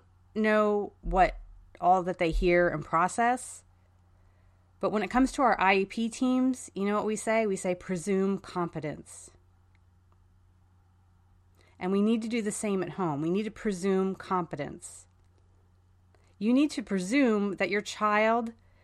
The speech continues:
is hearing and seeing and feeling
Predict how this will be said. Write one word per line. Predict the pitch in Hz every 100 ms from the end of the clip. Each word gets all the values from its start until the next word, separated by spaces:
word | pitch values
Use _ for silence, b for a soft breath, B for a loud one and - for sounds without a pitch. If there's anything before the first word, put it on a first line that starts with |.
| b b
is | - 190
hearing | - 226 226 226 233 233
and | 190 180
seeing | - 220 208 196 180
and | 180
feeling | - 233 254 196 160 160 180